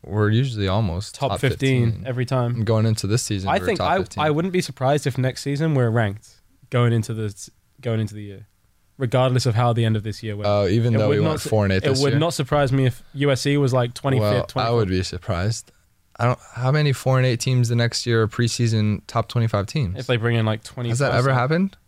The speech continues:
Speaker 2: I don't know. If they bring in, like, twenty-five stars.
Speaker 1: I mean, I think we're
Speaker 2: They got
Speaker 1: gonna
Speaker 2: ranked
Speaker 1: have a
Speaker 2: high?
Speaker 1: good season. We're gonna finish ranked for sure. But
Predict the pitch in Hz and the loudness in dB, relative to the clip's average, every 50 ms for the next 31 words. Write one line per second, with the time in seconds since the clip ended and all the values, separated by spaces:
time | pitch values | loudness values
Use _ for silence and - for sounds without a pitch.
0 | _ - 123 117 127 151 151 - _ _ _ _ _ _ _ _ _ _ _ _ | _ -8 -6 -6 -6 -6 -8 -14 _ _ _ _ _ _ _ _ _ _ _ _
1 | _ _ _ _ _ _ _ 143 139 127 151 151 147 139 120 - - - - 139 | _ _ _ _ _ _ _ -2 0 0 0 0 0 0 0 -2 -6 -6 -2 0
2 | 139 135 123 - - 120 123 135 - - 156 156 165 175 165 - - - - - | 2 2 0 0 0 0 0 0 0 0 0 0 0 -2 -4 -6 -12 -16 -20 -20
3 | _ _ _ - - 113 117 113 110 113 - - 120 123 - 113 117 110 110 110 | _ _ _ -10 -6 -2 0 2 0 0 2 0 -2 -2 0 0 0 2 2 2
4 | 113 117 117 117 120 131 98 98 113 104 90 - - 113 127 147 143 127 107 101 | 2 2 2 2 2 0 0 2 0 0 -2 -2 -2 -2 -2 0 0 0 0 0
5 | 101 101 101 98 85 69 - - - - - - 127 170 208 170 - - 101 95 | 0 0 0 -2 -2 -4 -8 -12 -20 -10 -4 -2 0 0 0 0 0 0 0 0
6 | 98 - - _ - - - - - 110 101 95 - - 165 190 98 87 95 110 | 0 -2 -6 _ -20 -20 -18 -6 -2 -2 -2 0 0 0 0 0 2 0 0 -2
7 | 127 - - - 123 110 - | -4 -6 -2 0 0 0 0